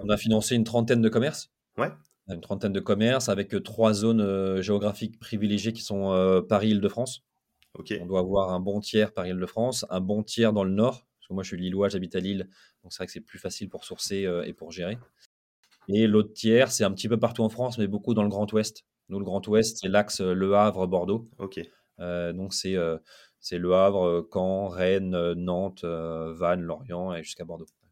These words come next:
Speaker 2: D'accord. Vous avez déjà financé des biens sur, sur Poitiers ?
Speaker 1: Non, mais, euh, mon associé, euh, Clément Dornier, euh, est originaire de Poitiers.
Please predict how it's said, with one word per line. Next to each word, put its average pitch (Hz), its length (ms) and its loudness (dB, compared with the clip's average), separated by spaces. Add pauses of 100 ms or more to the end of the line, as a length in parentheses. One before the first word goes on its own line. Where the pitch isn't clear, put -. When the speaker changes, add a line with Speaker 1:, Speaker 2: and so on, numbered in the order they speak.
(160)
Speaker 2:
D'accord. 90 420 -6 (180)
Vous 90 200 -8
avez 92 100 0
déjà 95 240 0
financé 127 320 -6
des 117 100 -2
biens 127 160 -4
sur, 127 360 -4
sur 110 160 -6
Poitiers ? - 360 -6 (680)
Speaker 1:
Non, 117 280 6
mais, 117 180 4
euh, 101 340 6
mon 101 180 0
associé, 123 380 0
euh, 107 80 8
Clément 113 320 2
Dornier, 113 340 6
euh, 98 240 6
est 95 60 2
originaire 98 300 0
de 107 80 2
Poitiers. - 380 -4